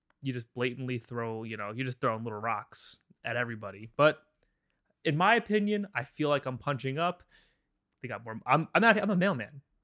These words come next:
I got weird growths on my hands and everything. So if I'm talking about a TikToker, <laughs> God forgive me. They already, they're the privileged ones.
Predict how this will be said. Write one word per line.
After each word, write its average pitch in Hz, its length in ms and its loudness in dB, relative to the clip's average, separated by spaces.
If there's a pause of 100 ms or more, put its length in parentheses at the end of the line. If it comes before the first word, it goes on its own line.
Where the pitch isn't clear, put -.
I 147 80 4
got 135 200 2 (200)
weird 139 400 2
growths 135 400 2
on 165 80 0
my 160 140 2
hands 160 340 2
and 160 100 0
everything. 160 520 0
So 139 100 -4
if - 100 0
I'm 131 80 -6
talking 208 380 4
about 196 180 8
a 190 60 8
TikToker, 143 720 8 (680)
<laughs> - 680 -20
God 160 320 8
forgive 160 500 4
me. 107 320 -6 (420)
They 127 100 4
already, 170 520 6
they're 208 300 8
the 190 80 6
privileged 160 540 6
ones. 156 500 4